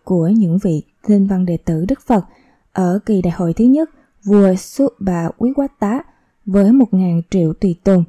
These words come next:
đều trở thành thiện lai tỳ khưu, và trong hội chúng ấy, Đức Phật Bát Đú Má đã ban lời giáo giới Ô Qua Đá Bà Tí Móc Khá, đây là Sanh Ý Bà Tá lần thứ nhất. Trong một dịp khác,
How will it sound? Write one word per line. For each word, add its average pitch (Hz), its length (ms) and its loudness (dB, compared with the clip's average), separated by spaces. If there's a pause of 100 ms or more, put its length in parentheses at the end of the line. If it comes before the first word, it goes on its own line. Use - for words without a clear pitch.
(140)
đều 185 160 2
trở 170 180 -2
thành 175 280 -2
thiện 160 260 -2
lai 180 200 -4
tỳ 175 140 -2
khưu, 233 320 2 (200)
và 170 320 -4
trong 185 140 0
hội 160 220 -2
chúng 190 180 0
ấy, 190 280 -2 (340)
Đức 285 140 -2
Phật - 280 -4
Bát 220 140 -2
Đú 285 200 -2
Má 208 240 2 (280)
đã 185 200 -2
ban 208 220 2
lời 170 320 0
giáo 190 260 -4
giới 226 300 2 (720)
Ô 185 140 2
Qua 175 180 0
Đá 180 360 -4
Bà 180 160 -2
Tí 214 160 0
Móc 240 200 4
Khá, 208 240 -6 (160)
đây 190 200 -2
là 170 260 -4
Sanh 165 240 -4
Ý 214 140 -2
Bà 175 120 -4
Tá 175 280 -6
lần 190 240 0
thứ 196 120 -4
nhất. 269 260 2 (880)
Trong 196 260 4
một 170 160 0
dịp 175 120 -2
khác, 262 300 -6